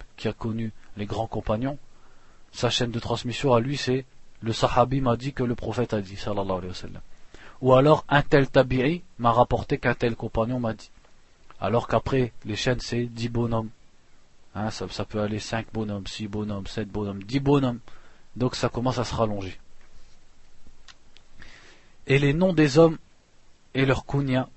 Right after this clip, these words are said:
et leur nasab, ils commencent à être nombreux. C'est-à-dire, comme il y a de plus en plus de rapporteurs, donc il faut retenir aussi les noms des rapporteurs. Et en plus, vous savez les noms comment c'est. Les noms arabes.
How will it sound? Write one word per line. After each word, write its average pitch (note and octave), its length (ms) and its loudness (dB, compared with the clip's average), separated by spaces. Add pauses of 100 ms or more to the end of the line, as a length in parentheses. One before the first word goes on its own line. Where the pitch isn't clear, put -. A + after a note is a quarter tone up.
(520)
et A#2 80 -2
leur A2+ 240 2 (160)
nasab, C3 400 4 (640)
ils A2+ 120 -6
commencent C3 380 0
à C3 120 6
être B2 200 -2
nombreux. C#3 380 2 (960)
C'est-à-dire, A#2 420 -2
comme C#3 200 2
il - 20 2
y C3 40 4
a B2 40 2
de - 60 -6
plus C3 180 -2
en C3 80 4
plus A#2+ 160 -4
de A#2+ 80 -2
rapporteurs, D3+ 640 0 (320)
donc A#2+ 220 -4
il B2 80 -2
faut B2+ 140 2
retenir C3 360 2
aussi C3 240 -2
les B2+ 160 4
noms D3 160 2
des C3+ 140 4
rapporteurs. A#2 520 -2 (220)
Et A2 40 0
en A2 100 2
plus, C3+ 240 -4
vous A#2+ 100 -4
savez A#2+ 260 4
les C#3+ 140 4
noms C#3 140 2
comment A#2+ 300 -2
c'est. - 180 -6 (580)
Les G#2+ 80 -2
noms A#2 180 4
arabes. G2 280 4